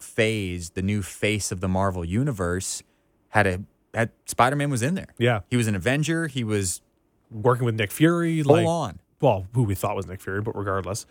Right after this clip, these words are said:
Speaker 1: Even if he wasn't in the next couple movies, you could be damn sure he would be in the next team up.
Speaker 2: Yeah, absolutely.
Speaker 1: For sure.
Speaker 2: So now, now if the, if this, if this stays status quo, Marvel, you know, Sony's going to make another Spider-Man film,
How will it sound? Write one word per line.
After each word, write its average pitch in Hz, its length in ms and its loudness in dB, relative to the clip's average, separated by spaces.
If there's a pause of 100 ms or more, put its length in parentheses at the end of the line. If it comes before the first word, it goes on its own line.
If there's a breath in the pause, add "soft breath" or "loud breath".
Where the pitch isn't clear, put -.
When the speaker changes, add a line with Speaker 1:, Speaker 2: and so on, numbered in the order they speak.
Speaker 1:
Even 175 220 2
if 156 80 -4
he 165 60 -2
wasn't 139 300 0
in 135 120 -2
the 113 80 -2
next 117 360 -2
couple 117 280 0
movies, 98 460 -2
you 98 60 -8
could 95 120 -6
be 101 60 -2
damn 113 260 0
sure 107 180 -4
he 104 140 -2
would 98 120 -2
be 101 140 -2
in 98 80 0
the 92 80 0
next 92 640 -2
team 110 260 0
up. - 280 -14
Speaker 2:
Yeah, 147 260 4
absolutely. 131 440 -2
Speaker 1:
For 95 120 -2
sure. 123 340 -4
Speaker 2:
So 147 300 6
now, 135 640 0 (200)
now 143 300 4
if 139 220 0
the, 123 180 0
if 127 240 -4
this, 123 320 0
if 131 140 -4
this 117 180 2
stays 120 340 2
status 113 400 -2
quo, 120 380 0
Marvel, 110 480 -2
you 120 60 -2
know, 107 80 -2
Sony's 120 480 0
going 110 260 -2
to 104 60 -2
make 104 200 0
another 104 220 -4
Spider-Man 120 540 0
film, 98 340 -8